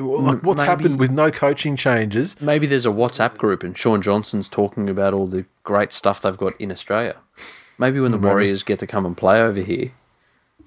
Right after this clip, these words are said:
Speaker 2: they, they sort of keep them, like, in a compound, and they, you know, fuck with the T Vs so that they only get, you know, nineteen eighty shows,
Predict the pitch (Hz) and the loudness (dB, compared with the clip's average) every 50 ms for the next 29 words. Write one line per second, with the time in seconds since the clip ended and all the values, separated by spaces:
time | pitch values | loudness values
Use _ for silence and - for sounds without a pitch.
0 | _ _ - 110 98 - _ _ _ _ - 104 95 - - 101 95 - - - | _ _ -2 -2 -2 -2 _ _ _ _ -2 0 0 2 2 2 0 0 -4 -14
1 | - - - 107 107 - - 107 101 95 92 90 - _ - 95 95 - - 92 | -10 0 0 0 0 0 -2 0 0 0 0 -2 -6 _ -2 -2 -2 0 -2 -4
2 | 90 - - - - 98 98 101 95 - 104 90 85 80 82 87 - - _ _ | -4 -2 -4 -2 2 2 2 2 2 0 -2 -2 -2 -2 -4 -6 -8 -12 _ _
3 | _ _ _ _ _ _ _ _ _ _ _ _ - - - - - _ _ _ | _ _ _ _ _ _ _ _ _ _ _ _ -20 -20 -20 -20 -20 _ _ _
4 | _ _ _ _ _ _ _ - 110 107 98 92 92 92 85 _ _ _ _ _ | _ _ _ _ _ _ _ -6 -2 -2 0 0 0 -2 -4 _ _ _ _ _
5 | _ _ _ _ _ - 101 98 98 98 - _ _ _ _ _ _ _ _ _ | _ _ _ _ _ -6 -4 -2 -4 -4 -8 _ _ _ _ _ _ _ _ _
6 | _ _ _ _ - - 110 107 - - 110 90 90 90 - - 104 98 87 98 | _ _ _ _ -2 -2 -2 -2 -2 -6 -6 -6 -6 -8 -6 -4 -4 -2 0 0
7 | 101 101 98 92 - - 95 95 92 92 92 82 92 92 92 98 98 95 95 90 | 0 0 0 -2 -2 -2 -2 -2 0 -2 -2 0 0 2 2 2 2 0 -2 -2
8 | 85 92 92 90 - _ _ _ _ _ _ _ _ _ _ _ _ _ _ - | 0 0 0 0 -2 _ _ _ _ _ _ _ _ _ _ _ _ _ _ -10
9 | - 104 101 98 101 - 104 123 113 104 101 98 - 98 95 90 90 92 98 98 | -8 -6 -6 -6 -6 -8 -4 0 0 2 2 0 0 -2 -2 0 2 2 2 2
10 | 101 101 95 - - - 90 87 87 90 90 - - - | 0 -2 -4 -4 -2 0 0 0 0 -2 -2 -4 -6 -6